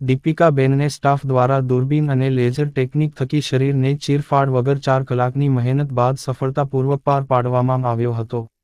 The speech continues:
ડભોઈ ખાતે લેઝર પદ્ધતિથી ઓપરેશન સફળતાપૂર્વક થઈ જતાં પરિવારમાં ખુશીની લાગણી જોવા મળી હતી.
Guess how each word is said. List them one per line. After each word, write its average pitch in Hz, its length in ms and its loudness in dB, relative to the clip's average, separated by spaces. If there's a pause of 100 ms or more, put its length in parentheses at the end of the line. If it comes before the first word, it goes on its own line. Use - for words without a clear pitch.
(560)
ડભોઈ 143 420 4
ખાતે 151 420 2
લેઝર 139 400 2
પદ્ધતિથી 147 680 0
ઓપરેશન 143 600 0
સફળતાપૂર્વક 143 920 0
થઈ 143 220 0
જતાં 131 380 0
પરિવારમાં 135 760 0
ખુશીની 135 520 0
લાગણી 131 400 0
જોવા 127 300 2
મળી 120 280 0
હતી. 113 360 -8